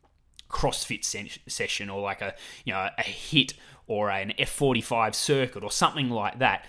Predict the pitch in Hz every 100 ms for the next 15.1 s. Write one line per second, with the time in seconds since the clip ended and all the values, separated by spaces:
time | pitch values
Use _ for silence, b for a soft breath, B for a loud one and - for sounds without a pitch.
0 | B B 120 123 113 - - 110 - 113
1 | 98 - - 165 131 104 - - 107 92
2 | 92 131 127 - 104 104 104 95 101 98
3 | 92 - 113 - 98 117 107 101 101 104
4 | 101 - 92 113 101 85 - 117 120 127
5 | - b b b b b b - _ -
6 | 127 143 190 190 147 113 117 - 101 -
7 | 104 104 101 - b b 104 101 98 98
8 | 98 - - 135 135 113 110 120 113 104
9 | 98 - 120 120 - 113 101 95 b b
10 | - 110 110 131 113 101 110 110 104 -
11 | - - 127 98 - 107 104 123 120 -
12 | 139 156 196 208 131 127 120 110 - B
13 | B B B B B - 113 107 110 117
14 | 127 131 120 104 113 - 123 113 92 -